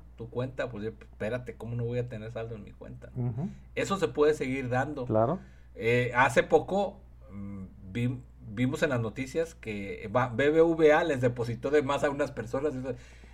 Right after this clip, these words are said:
Speaker 1: Literalmente, o sea, es algo, no por, quiero decir que fue un hackeo,
Speaker 2: Ujú.
Speaker 1: pero ya desde el hecho de que sea, haya un error humano de una persona que haga mal una aplicación o algo, pues puede generar este tipo de problemáticas, ¿no?
Speaker 2: Sí, sí, sí.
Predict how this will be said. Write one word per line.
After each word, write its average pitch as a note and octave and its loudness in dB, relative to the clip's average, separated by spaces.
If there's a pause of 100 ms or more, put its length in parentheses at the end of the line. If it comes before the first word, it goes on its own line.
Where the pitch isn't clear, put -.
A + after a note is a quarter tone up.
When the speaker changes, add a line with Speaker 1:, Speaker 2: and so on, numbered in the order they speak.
(360)
Speaker 1:
Literalmente, D#3 8
o A2+ -4
sea, A2+ 4 (220)
es D3+ 0
algo, G3 6
no E3 2
por, C4 2 (180)
quiero G#3 10
decir F#3+ 0
que G#3 0
fue F3+ -2
un F3+ -4
hackeo, E3+ -2 (320)
Speaker 2:
Ujú. B2 -6 (200)
Speaker 1:
pero D3+ 10 (240)
ya F3+ 8
desde C#4 8
el A3+ 10
hecho C4 6
de B3 6
que E3+ -2
sea, F#3+ 0
haya G#3+ 0
un B3 2
error G#3 2
humano G3+ 2
de E3+ -2
una B3 0
persona G3 -2
que F3+ -2
haga F#3 2
mal E3+ 2
una E3 -2
aplicación B2+ -4
o A#2+ -4
algo, D3+ -4
pues B2 -10
puede E3+ -4
generar E3 -4
este F#3 -8
tipo - -10
de F3 -2
problemáticas, B2+ -8
¿no? F#2 -14
Speaker 2:
Sí, C3 0
sí, C3+ -4
sí. - -6